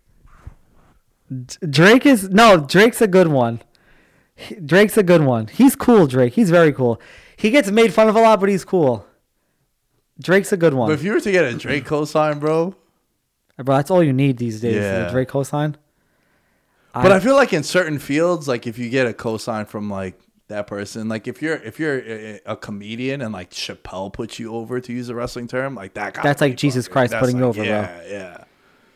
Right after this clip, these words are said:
Speaker 2: Or, like, in wrestling, if, like, Ric Flair is like,
Speaker 1: Flair.
Speaker 2: "Yo, that's the next
Speaker 1: Austin or, like,
Speaker 2: Austin,
Speaker 1: Raw, like,
Speaker 2: Undertaker."
Speaker 1: that's a good one too. I guess it depends what your field of work
Speaker 2: Yeah, the
Speaker 1: is,
Speaker 2: genre
Speaker 1: line of
Speaker 2: is.
Speaker 1: work.
Speaker 2: Yeah, yeah.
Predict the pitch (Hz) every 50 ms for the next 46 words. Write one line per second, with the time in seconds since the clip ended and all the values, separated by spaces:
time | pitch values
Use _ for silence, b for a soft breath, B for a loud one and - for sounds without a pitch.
0 | _ _ _ _ _ _ _ _ 110 117 113 107 - 104 101 165 165 117 117 -
1 | - 123 117 123 123 120 110 - - 98 95 - - 107 98 - - - - 95
2 | 92 101 101 101 95 90 87 87 - 131 135 135 135 135 131 127 135 - - -
3 | - - 107 98 101 104 104 101 - - _ _ _ _ - 143 135 135 139 131
4 | - - 151 147 139 135 131 120 117 110 107 110 123 131 131 135 139 143 139 135
5 | 120 117 120 120 - - 117 113 113 107 - - 107 104 104 104 104 107 107 _
6 | - 143 143 139 - 139 131 135 131 131 131 127 123 - 135 135 135 131 120 b
7 | b b b b b b b - 170 175 240 240 - 269 185 190 160 - - 170
8 | 165 151 135 123 117 113 - - - _ 156 143 160 170 160 160 151 139 139 -
9 | - _ _ _ _ _ _ _ _ _ _ _ _ _ - - - 185 185 170
10 | 147 147 127 131 147 165 175 160 - 202 202 196 190 165 170 185 185 156 151 156
11 | 160 156 151 139 147 165 175 185 180 139 127 110 107 113 120 113 98 92